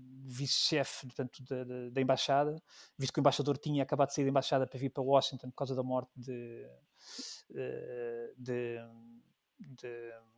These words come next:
de Roosevelt, portanto, em quarenta e cinco, e o Kennan teve depois algum tempo, alguma margem para poder ele próprio enviar os telegramas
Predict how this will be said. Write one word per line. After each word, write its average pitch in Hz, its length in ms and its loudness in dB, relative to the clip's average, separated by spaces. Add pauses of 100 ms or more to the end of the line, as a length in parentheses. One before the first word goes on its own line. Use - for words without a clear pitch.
(240)
de 131 60 -4
Roosevelt, 147 360 6
portanto, 123 200 -8
em 113 100 -10
quarenta 123 280 -6
e - 20 -2
cinco, 139 380 -6 (720)
e 151 240 2
o 151 100 2
Kennan 160 400 8
teve 165 160 6
depois 165 220 6
algum 151 260 6
tempo, 151 460 2
alguma 151 240 4
margem 151 280 4
para 143 120 4
poder 156 360 4
ele 165 280 10
próprio 156 300 8
enviar 151 260 6
os 143 100 0
telegramas 147 760 6